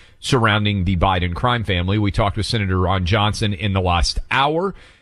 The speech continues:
We've discussed the latest on the Daniel Penny case. Now, let's dive into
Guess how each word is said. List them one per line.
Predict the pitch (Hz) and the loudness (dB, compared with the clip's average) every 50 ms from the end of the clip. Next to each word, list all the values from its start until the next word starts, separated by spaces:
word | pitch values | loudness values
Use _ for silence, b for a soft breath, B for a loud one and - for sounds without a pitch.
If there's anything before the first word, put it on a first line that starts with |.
| B B B | B B B
We've | 107 110 | -4 -4
discussed | 92 107 104 - - 131 113 - | -2 -4 -4 -2 0 -2 -2 -2
the | - 123 113 | -2 -2 0
latest | 110 110 110 107 107 - - | 0 0 0 0 -2 -4 -6
on | - 101 110 107 104 | -6 -4 -4 -2 0
the | 101 | -2
Daniel | 101 87 104 98 98 98 98 98 | 0 0 0 0 0 0 -2 0
Penny | - - - 165 175 170 151 | 2 2 2 2 2 -2 -4
case. | 117 - - 85 85 82 95 - - - - b b b b b b b | -4 -2 0 0 0 0 -2 -4 -8 -10 -14 b b b b b b b
Now, | - 117 135 151 180 202 202 180 156 151 160 170 160 - - | -2 0 0 2 2 0 0 0 0 -2 -2 -4 -6 -8 -6
let's | 139 139 151 147 - 151 | -4 -4 -4 -4 -4 -6
dive | 127 110 160 151 156 165 170 151 | -2 -2 -2 0 0 -2 -2 -2
into | 151 151 151 156 143 - - 147 139 135 135 135 135 135 135 139 | -2 -4 -4 -4 -6 -4 -2 0 0 0 0 0 -2 -2 -4 -6